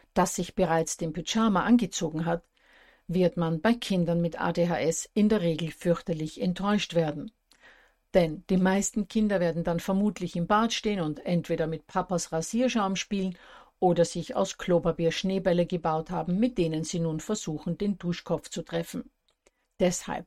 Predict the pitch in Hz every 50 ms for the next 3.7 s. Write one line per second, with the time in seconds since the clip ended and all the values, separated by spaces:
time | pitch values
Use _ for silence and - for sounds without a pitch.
0 | _ _ - - - 208 185 190 202 190 - - _ 190 175 170 175 175 160 160
1 | - 170 180 190 208 233 - _ _ - - _ _ - 254 262 254 - - 190
2 | - - 170 165 156 151 151 - 160 156 - - - - 175 160 156 156 175 175
3 | - 185 175 - - 190 165 165 156 - - 170 - -